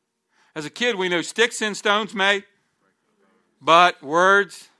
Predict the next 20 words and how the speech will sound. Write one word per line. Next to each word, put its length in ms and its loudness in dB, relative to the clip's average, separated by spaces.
will 160 -16
never. 180 -14
Well, 160 -14
you 140 -12
know 120 -12
what? 220 -10
The 80 -12
reality 680 -10
is 180 -14
that 280 -8
internal 760 -12
wiring, 720 -8
okay? 300 -12
People 260 -12
spend 360 -12
billions 420 -8
of 80 -14
dollars 360 -8
with 140 -18
sh-, 140 -20